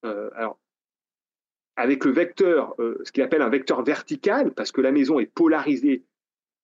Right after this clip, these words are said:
euh, de la cave au grenier. Donc, Bachelard va dire en fonction de à, à quelle hauteur vous êtes dans la maison. Et donc, par exemple, Bachelard dit, le grenier n'appelle pas les mêmes images que la cave. Euh, le grenier est édifié, la cave est creusée.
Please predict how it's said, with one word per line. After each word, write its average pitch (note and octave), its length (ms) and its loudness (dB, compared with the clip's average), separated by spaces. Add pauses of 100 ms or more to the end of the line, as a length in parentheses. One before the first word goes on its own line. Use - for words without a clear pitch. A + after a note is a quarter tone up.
(300)
euh, A2+ 80 -4
de - 100 -2
la A#2 140 0
cave D3+ 240 0
au C#3 80 4
grenier. D#3+ 400 0
Donc, - 240 -6 (160)
Bachelard F3 300 -2
va A3+ 80 2
dire G#3+ 140 0
en G3+ 40 -6
fonction D#3+ 500 -2
de - 140 -10 (420)
à, C3 220 -4
à - 100 -6
quelle F3+ 160 2
hauteur F3+ 300 2
vous D#3+ 140 2
êtes D#3 100 0
dans A2 100 -4
la G2+ 80 -6
maison. G#2 220 -8 (720)
Et C3+ 100 4
donc, F#3+ 380 2 (180)
par A2 140 -2
exemple, D#3 480 2
Bachelard F3+ 420 -2
dit, G#3+ 220 2
le B3+ 100 4
grenier G3+ 480 2
n'appelle C#3 320 0
pas G3 120 0
les D#3 100 4
mêmes D3+ 240 2
images F#3 300 -2
que D3+ 100 0
la D#3+ 100 0
cave. - 240 -6 (960)
Euh, B2 240 4
le D#3 220 4
grenier F3+ 560 4
est C3 160 0
édifié, A#3+ 520 0
la C3 140 0
cave F3+ 220 2
est D#3+ 40 2
creusée. D3 380 0